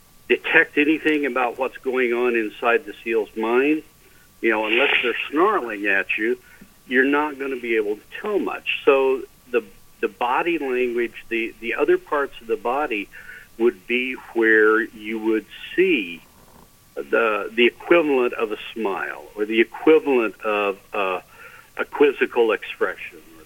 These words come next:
or the equivalent of a, a sneer would be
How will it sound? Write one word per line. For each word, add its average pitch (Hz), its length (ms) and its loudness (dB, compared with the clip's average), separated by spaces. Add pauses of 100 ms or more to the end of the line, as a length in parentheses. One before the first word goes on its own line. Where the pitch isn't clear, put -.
(300)
or - 200 -18
the 104 160 -8
equivalent 139 600 0
of 110 280 0
a, 95 200 0 (400)
a - 80 -12 (160)
sneer 87 500 -2 (680)
would 123 260 6
be 127 180 -2